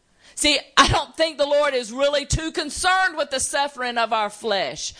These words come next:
because he knows it's going to work in our spirit. You look at Paul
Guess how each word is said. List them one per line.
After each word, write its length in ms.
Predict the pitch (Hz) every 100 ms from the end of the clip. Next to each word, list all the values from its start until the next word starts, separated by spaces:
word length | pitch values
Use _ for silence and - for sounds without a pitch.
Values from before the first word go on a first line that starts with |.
| - - -
because 360 | 262 277 269
he 160 | 294 285
knows 560 | 269 302 320 311 285 269
it's 180 | 240
going 240 | - 269 254
to 80 | 240
work 380 | 233 277 277
in 140 | 277 247
our 140 | 233
spirit. 920 | 226 - - - 294 269 180 - - - _ - - -
You 240 | 247 330
look 220 | 392 403 403
at 200 | 330 311
Paul 680 | 269 302 302 240 160 151